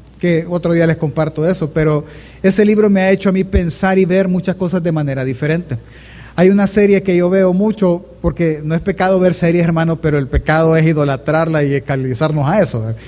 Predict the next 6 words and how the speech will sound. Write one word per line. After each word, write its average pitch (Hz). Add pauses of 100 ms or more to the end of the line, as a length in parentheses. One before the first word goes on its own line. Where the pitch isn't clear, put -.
(480)
Que 180
es 175
acerca 175
de 185
médicos. 196 (680)
Eh, 165